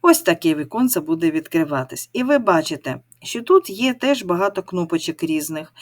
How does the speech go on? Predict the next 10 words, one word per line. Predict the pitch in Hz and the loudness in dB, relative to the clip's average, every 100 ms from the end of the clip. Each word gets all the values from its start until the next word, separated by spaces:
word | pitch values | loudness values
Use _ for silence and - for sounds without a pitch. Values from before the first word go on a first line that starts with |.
| - - - | -16 -16 0
і | 190 196 | 6 6
т-, | 190 160 | 6 2
вони | 190 226 254 | 2 4 2
тематичні. | 247 233 233 233 165 - - 127 - | 2 0 0 2 0 0 -4 -6 -6
Якщо | 165 190 - 247 | 0 0 0 0
ми | 240 | 0
натиснемо | 240 233 233 233 226 220 214 | 0 -2 -4 -6 -4 -4 -4
на | 214 | -4
кнопочку | 220 214 208 - - | -6 -6 -6 -6 -8
тварини, | 202 226 254 320 240 - | -4 -2 2 2 2 0